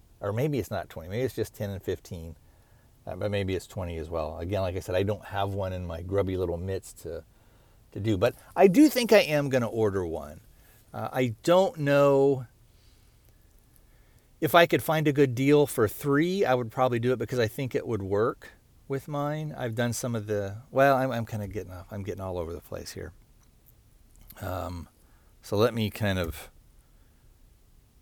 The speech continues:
get my thoughts kinda back in line here, and then we'll go forward. So with the, with that Endomag, I think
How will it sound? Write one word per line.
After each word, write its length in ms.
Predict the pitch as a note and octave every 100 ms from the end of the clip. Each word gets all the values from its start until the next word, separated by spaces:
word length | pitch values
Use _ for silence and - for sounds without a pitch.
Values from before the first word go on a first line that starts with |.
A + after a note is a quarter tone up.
| A2+
get 160 | A2 G2+
my 160 | F#2+
thoughts 420 | F#2 - F#2+ F#2+ -
kinda 200 | F#2+ E2+
back 340 | F#2 F#2 -
in 100 | F#2
line 420 | E2+ F2 F2+ F2
here, 220 | D2+ E2+
and 140 | D#2+ E2
then 160 | E2+
we'll 140 | D#2+ D#2
go 180 | E2+ D2
forward. 640 | - F#2+ D#2 D#2+ D#2+ - _ _ _ _ _ _ _ _ _ _ _ _ _ _ _
So 580 | - F3+ C#3+ F#2 - - -
with 720 | A2+ A#2 D#3+ G3+ G#3+ - - -
the, 640 | C3+ C3+ C#3 C#3 C3 C3 -
with 240 | - C#3+ -
that 200 | B2+ A#2+
Endomag, 720 | C#3+ B2+ A2 G2 E2 D#2 D#2 - _ _ - -
I 160 | A2+ G#2+
think 800 | - - F3+ F3 A2+ G#2+ -